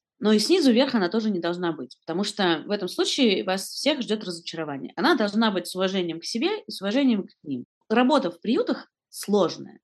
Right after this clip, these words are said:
И если вам ответили по телефону не очень приветливо, то это не потому, что вы плохой, а потому что, возможно, приют, который, не знаю, спасали там несколько месяцев, и у всех просто супер упавшее настроение.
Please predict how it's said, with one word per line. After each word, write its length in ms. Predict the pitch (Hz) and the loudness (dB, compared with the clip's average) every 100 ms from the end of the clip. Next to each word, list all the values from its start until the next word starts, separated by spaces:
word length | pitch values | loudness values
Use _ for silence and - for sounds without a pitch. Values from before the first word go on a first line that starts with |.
| _ _ - | _ _ -6
И 60 | 196 | 0
если 300 | 240 277 226 | 2 2 2
вам 320 | 220 190 160 - | 2 2 0 -8
ответили 760 | 175 214 202 170 143 147 147 | -6 -2 -2 -4 -8 -10 -10
по 60 | 185 | -10
телефону 640 | 185 190 196 196 165 143 - | -8 -8 -4 -4 -2 -6 -6
не 160 | 196 214 | 0 2
очень 280 | 185 - 170 | 2 -2 -8
приветливо, 540 | 175 262 415 262 - - | -4 -2 -2 -4 -10 0
то 80 | 214 | 2
это 140 | 220 | 4
не 80 | 226 | 4
потому, 240 | 214 226 | 2 0
что 140 | 294 226 | 0 0
вы 120 | 208 | -2
плохой, 460 | 202 156 - 143 - | -4 -8 -8 -12 -12
а 80 | - | -12
потому 240 | 175 180 180 | -8 -4 -4
что, 140 | 175 | -4
возможно, 640 | 170 175 302 302 196 160 - | -2 0 2 2 0 -2 -8
приют, 220 | - 285 | -4 -2
который, 300 | 233 185 180 | -2 0 0
не 60 | 175 | 0
знаю, 160 | 170 151 | -2 -4
спасали 460 | - - 165 156 | -6 -4 -2 -2
там 180 | 147 143 | -4 -8
несколько 300 | 156 151 - | -10 -10 -8
месяцев, 480 | 180 359 - - 160 _ | -2 -2 -2 -10 -14 _
и 160 | 180 175 | -4 -2
у 80 | |
всех 320 | 165 226 233 - | -2 0 0 -2
просто 240 | 185 - | -10 -12
супер 460 | - - 196 - 165 | -18 -14 -8 -8 -8
упавшее 500 | 170 160 160 - 151 | -10 -10 -10 -12 -12
настроение. 500 | 160 - 147 123 - | -14 -12 -12 -12 -16